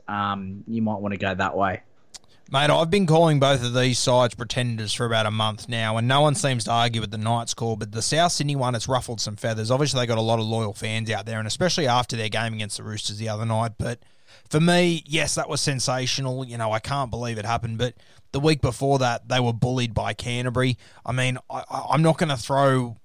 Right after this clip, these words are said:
Speaker 2: you know, my opinion of them being pretenders out the window after one unbelievable game against the Roosters. They've still shown me all year I don't think they can compete with these top sides. Can South Sydney win the premiership this year?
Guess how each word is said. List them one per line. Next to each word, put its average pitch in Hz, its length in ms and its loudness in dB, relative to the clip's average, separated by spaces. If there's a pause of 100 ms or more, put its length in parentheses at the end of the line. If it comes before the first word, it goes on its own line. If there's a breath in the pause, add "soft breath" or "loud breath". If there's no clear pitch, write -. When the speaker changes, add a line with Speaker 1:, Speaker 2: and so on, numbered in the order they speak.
Speaker 2:
you 123 80 -6
know, 113 180 0
my 117 220 2
opinion 143 340 2
of 123 80 0
them 120 160 0
being 117 240 0
pretenders 110 480 -4
out 117 140 -4
the 110 60 -6
window 113 360 0
after 107 260 -2
one 110 340 -2
unbelievable 117 640 -2
game 113 240 -4
against 110 280 -6
the 101 60 -10
Roosters. 113 400 -2
They've 113 140 -6
still 180 220 0
shown 135 320 0
me 120 140 -2
all 113 280 -4
year 113 400 -2 (380 soft breath)
I 139 120 2
don't 151 160 2
think 135 120 -4
they 117 140 -4
can 117 220 -8
compete 120 340 -4
with 113 80 -10
these 110 180 -6
top - 220 -4
sides. 120 380 -2
Can 139 140 0
South 185 260 4
Sydney 165 200 2
win 156 140 2
the 143 80 0
premiership 156 420 2
this 147 160 0
year? 208 220 4